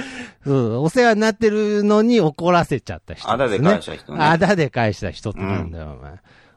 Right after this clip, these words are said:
Speaker 1: 俺はそんなつもりじゃなかったけどね。
Speaker 2: あー。
Speaker 1: うん。僕が真剣にやってること、大体あだになってますからね。
Speaker 2: そういう趣旨ではないけど、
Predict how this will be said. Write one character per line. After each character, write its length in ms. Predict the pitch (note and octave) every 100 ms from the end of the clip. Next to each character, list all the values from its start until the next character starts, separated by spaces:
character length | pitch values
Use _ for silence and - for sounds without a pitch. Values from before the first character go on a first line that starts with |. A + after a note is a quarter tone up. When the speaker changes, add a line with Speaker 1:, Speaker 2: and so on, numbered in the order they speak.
| -
Speaker 1:
俺 240 | C#3 G3+
は 140 | G#3 G3
そ 180 | F3+
ん 100 | F3+
な 100 | F3
つ 160 | D#3+ F#3+
も 120 | D3+
り 60 | C#3+
じ 80 | C#3
ゃ 80 |
な 140 | B2+ A#2
か 80 | F2
っ 20 |
た 180 | - -
け 100 | C#2+
ど 100 | E2+
ね。 280 | C3+ E3+ E3+
Speaker 2:
あ 720 | G#2 G2 F#2 D#2+ D2 D2 D2
ー。 40 |
Speaker 1:
う 40 | -
ん。 40 | - - -
僕 320 | D3+ - G#3+
が 160 | G#3
真 340 | F#3+ - G3 F#3+
剣 420 | F#3+ F#3 F#3 F3+
に 340 | F3+ F3 F3
や 120 | E3+ E3
っ 20 |
て 180 | - D3
る 60 |
こ 120 | G2
と、 120 | E2 D#2
大 180 | G#2+
体 100 | G#2 D#2+
あ 120 | F#2+
だ 160 | G#2+ B2
に 120 | F2+
な 120 | D#2
っ 20 | -
て 80 | -
ま 120 | - -
す 100 | -
か 80 |
ら 240 | - _ G2
ね。 80 | - - -
Speaker 2:
そ 300 | E3+ F3 F3+
う 40 |
い 100 | F3+
う 140 | F3 F3 D3+ - A#3+
趣 60 |
旨 160 | A3+ E3
で 100 | B2+
は 80 | G#2
な 160 | G#2+
い 80 | G2
け 140 | F2 E2+
ど、 220 | F2